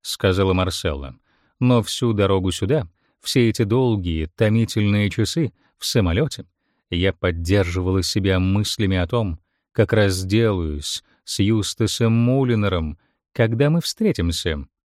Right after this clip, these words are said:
А вот поглядите, я взяла самый тяжелый свой зонтик». Орландо Уозерспун взглянул на элегантное оружие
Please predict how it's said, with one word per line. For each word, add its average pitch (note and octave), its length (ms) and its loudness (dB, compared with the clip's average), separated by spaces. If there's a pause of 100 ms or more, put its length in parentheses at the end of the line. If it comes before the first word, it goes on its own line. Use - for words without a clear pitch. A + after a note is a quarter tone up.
(320)
А F2 100 0
вот F#2+ 300 2
поглядите, A#2 680 0 (440)
я E2 180 0
взяла D#2+ 320 -2
самый F2+ 400 -2
тяжелый A2+ 560 0
свой B2+ 300 -2
зонтик». C#3 480 -4 (480)
Орландо F3+ 640 2
Уозерспун F3+ 960 2
взглянул B2 580 0
на A#2+ 200 2
элегантное A2 880 0
оружие D#3 640 0